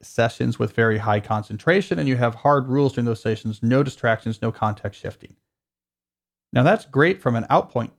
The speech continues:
uh, an output perspective. It means you're gonna produce more output that moves the needle, but that work session is not gonna be easy.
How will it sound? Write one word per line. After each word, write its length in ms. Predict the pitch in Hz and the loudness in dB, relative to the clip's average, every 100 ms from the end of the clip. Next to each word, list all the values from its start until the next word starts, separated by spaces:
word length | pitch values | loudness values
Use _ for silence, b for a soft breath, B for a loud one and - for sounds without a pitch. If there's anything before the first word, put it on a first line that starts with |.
| - | -4
uh, 180 | 110 107 | -2 -2
an 120 | 107 | -2
output 440 | 131 175 - 110 - | 0 0 0 -6 -6
perspective. 560 | 101 - 87 - 107 | -10 -6 -8 -4 -6
It 60 | - _ _ _ _ _ _ _ _ - | -6 _ _ _ _ _ _ _ _ -2
means 120 | 120 | 2
you're 120 | 120 | 2
gonna 260 | 120 117 110 _ | 2 0 -4 _
produce 480 | - 117 135 147 151 | -4 0 2 2 0
more 260 | 123 120 120 | 0 0 0
output 320 | 117 - 113 | -2 -2 -6
that 80 | - | -4
moves 200 | 113 104 | -6 -6
the 80 | 107 | -4
needle, 400 | 135 180 90 - b b _ _ _ _ - | -2 -2 -4 -8 b b _ _ _ _ -10
but 60 | 120 | 0
that 260 | 196 - - | 0 -2 -2
work 160 | 180 - | -2 0
session 220 | 139 120 | -2 0
is 100 | 120 | 0
not 180 | 120 110 | 0 -2
gonna 140 | 104 | -6
be 200 | - - | -8 -4
easy. 440 | 113 160 - - | -2 -2 -6 -20